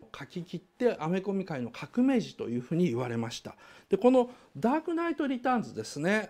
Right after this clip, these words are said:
これがですね、リアル思考のバットマンの、まあ、始まりなんですよ。元ネタなんですね。で、この世界観を忠実に再現したのが千九百八十九年のティム・バートン「バットマンで」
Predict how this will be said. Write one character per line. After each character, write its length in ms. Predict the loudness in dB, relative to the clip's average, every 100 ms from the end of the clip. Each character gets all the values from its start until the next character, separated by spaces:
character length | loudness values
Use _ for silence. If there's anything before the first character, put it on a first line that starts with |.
| -4
こ 60 | 2
れ 160 | 2
が 140 | 4 4
で 100 | 2
す 140 | 0
ね、 80 | 2
リ 120 | 4
ア 80 | 4
ル 60 |
思 120 | 0 -4
考 140 | -4 -4
の 100 | -2
バ 200 | -4 -4
ッ 20 | -4
ト 80 |
マ 160 | -4 -4
ン 100 | -4
の、 120 | -4
ま 140 | -2 -2
あ、 260 | -4 -20 -12
始 280 | -2 2 4
ま 120 | 6 4
り 180 | 0
な 100 | -2
ん 60 | -4
で 20 |
す 80 | -2
よ。 60 | -4
元 260 | 0 0
ネ 80 | 2
タ 140 | 2
な 100 | 0
ん 80 | -2
で 80 | -6
す 140 | -4
ね。 100 | -4 -4 -12 -2
で、 80 | -2
こ 120 | 0
の 120 | -2 0
世 180 | -4
界 300 | -4 -2 -2
観 240 | -4 -4 -4
を 80 | -6
忠 280 | -2 -2
実 220 | -2 -6 -4
に 140 | -2
再 280 | 0 0 2
現 160 | 0
し 60 | 0
た 80 | -2
の 140 | 0
が 100 | 0
千 220 | 0 -2
九 100 | -2
百 100 | -8
八 240 | -10 -10 -4
十 140 | -4
九 180 | -2 -4
年 160 | -4 -4
の 120 | -4
テ 160 | 0
ィ 20 | 0
ム・ 100 | 4
バ 220 | 2 2
ー 20 |
ト 100 | -6
ン 100 | -6
「バ 100 | -6
ッ 40 | -6
ト 100 | -8
マ 140 | -8
ン 100 | 0
で」 220 | 2 2